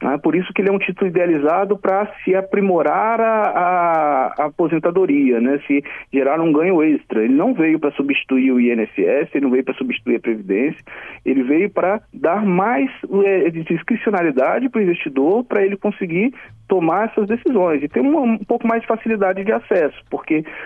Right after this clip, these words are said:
você contratar o Tesouro Rende a Ma-, Renda Mais é mais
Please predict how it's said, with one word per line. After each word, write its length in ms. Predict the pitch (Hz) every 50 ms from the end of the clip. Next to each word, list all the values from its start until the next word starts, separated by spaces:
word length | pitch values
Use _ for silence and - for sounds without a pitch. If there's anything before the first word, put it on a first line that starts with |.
| - - -
você 240 | 151 147 - 180
contratar 640 | 170 - 180 170 - 180 170 165 - - 139 131 131 -
o 100 | - 139
Tesouro 400 | - - 147 135 131 135 131 131
Rende 260 | 123 139 131 123 127
a 60 | 120
Ma-, 240 | 117 123 151 185 -
Renda 300 | - 139 139 131 131 127
Mais 340 | 147 185 214 214 180 165 180 - - -
é 80 | 151 151
mais 240 | 160 165 180 202